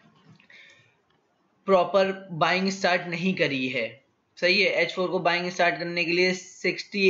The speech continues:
एट के ऊपर close होना होगा, मतलब सेवेंटी के ऊपर close होना होगा तो एच फ़ोर में buying हो जाएगी। एच वन में क्या scenario है? एच वन में हमें buying दिखाई है market ने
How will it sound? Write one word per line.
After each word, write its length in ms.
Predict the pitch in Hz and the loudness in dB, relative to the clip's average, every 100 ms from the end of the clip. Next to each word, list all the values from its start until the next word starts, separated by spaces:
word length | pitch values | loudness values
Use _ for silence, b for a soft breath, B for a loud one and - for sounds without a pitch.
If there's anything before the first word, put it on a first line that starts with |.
| 185 | 4
एट 200 | 180 156 | 2 0
के 120 | 190 | 0
ऊपर 280 | 180 180 175 | 0 0 -2
close 320 | 170 165 151 | -2 -6 -4
होना 200 | 151 143 | -4 -2
होगा, 320 | 131 117 113 127 - _ _ _ _ _ _ _ _ _ _ _ _ _ _ _ - | -2 -4 -6 -8 -12 _ _ _ _ _ _ _ _ _ _ _ _ _ _ _ -14
मतलब 280 | 151 170 175 175 - _ - | -8 0 0 0 -14 _ -6
सेवेंटी 460 | 196 180 180 185 | 0 0 0 0
के 80 | 185 | 2
ऊपर 280 | 185 185 156 | 2 2 0
close 240 | 165 160 | -2 -2
होना 180 | 160 160 | -2 0
होगा 180 | 156 165 | 0 2
तो 120 | 165 | 2
एच 320 | 156 143 143 | 2 0 -4
फ़ोर 160 | 151 143 | -4 -4
में 160 | 147 131 | -4 -2
buying 180 | 131 135 | -2 -4
हो 60 | |
जाएगी। 280 | 120 113 117 B B B B | -8 -10 -12 B B B B
एच 200 | 151 151 | -4 -2
वन 140 | 185 208 | 0 0
में 120 | 208 | 2
क्या 100 | 202 | 2
scenario 400 | 196 190 175 180 | 0 -2 0 2
है? 160 | 180 160 | 4 2
एच 160 | 180 | 0
वन 140 | 196 196 | -2 -4
में 240 | 196 196 | 0 2
हमें 320 | 190 180 185 160 | 2 2 0 0
buying 280 | 156 175 165 | 0 -2 -4
दिखाई 420 | 156 - 190 226 | -6 -2 0 2
है 60 | 202 | 0
market 400 | 170 160 165 160 | -2 -2 -6 -4
ने 200 | 175 | -4